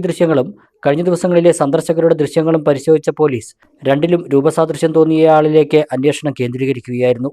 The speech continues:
സന്ദർശക രജിസ്റ്ററിൽ നിന്ന് ഫോൺ നമ്പർ ശേഖരിച്ചായിരുന്നു തുടരന്വേഷണം. ടവർ ലൊക്കേഷൻ പിന്തുടർന്ന അന്വേഷണ സംഘം ഞായറാഴ്ച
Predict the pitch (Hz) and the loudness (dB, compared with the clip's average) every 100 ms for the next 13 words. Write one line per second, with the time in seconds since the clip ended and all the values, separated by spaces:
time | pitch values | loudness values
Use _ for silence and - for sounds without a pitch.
0 | _ _ - 123 123 113 135 135 131 131 | _ _ -4 -2 -2 -2 -2 -2 -4 -4
1 | 151 143 139 139 139 - - 127 139 139 | -2 0 0 0 0 -4 -2 0 0 -2
2 | 131 135 135 135 143 135 123 123 156 - | -2 -2 -2 -2 -2 -2 -4 -8 -8 -8
3 | 127 131 123 117 - 131 - _ _ _ | -2 -2 -2 -6 -6 -8 -8 _ _ _
4 | 156 175 208 202 202 190 190 180 180 185 | 2 2 2 0 -2 -4 -2 -2 0 2
5 | 185 156 160 170 - 165 165 151 110 - | 2 2 2 2 0 -2 -2 -2 -4 -10
6 | _ _ 139 135 156 170 165 | _ _ -2 0 2 0 2